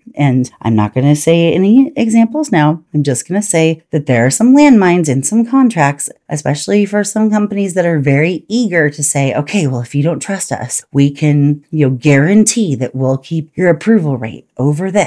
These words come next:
Well, oftentimes they feel comfortable doing that because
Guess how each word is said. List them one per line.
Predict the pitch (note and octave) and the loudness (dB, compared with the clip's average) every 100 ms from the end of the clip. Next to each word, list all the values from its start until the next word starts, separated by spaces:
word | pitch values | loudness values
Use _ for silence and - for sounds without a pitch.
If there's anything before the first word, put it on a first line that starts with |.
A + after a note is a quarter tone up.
| - - - - _ | -2 -6 -6 -8 _
Well, | D3+ D#3 D#3+ D3+ _ - | -4 -2 -2 -6 _ -10
oftentimes | D3+ D3+ E3 D#3 E3 D#3+ D3+ D3 | -10 -6 -6 -2 0 0 -2 -2
they | D3 | -4
feel | C#3+ D3 | -2 -6
comfortable | C#3+ D3 C#3 C3+ | -2 -4 -4 -6
doing | C#3 C#3 | -2 0
that | F3 F#3 | -2 -4
because | D3+ D3 C3+ | -8 -4 -4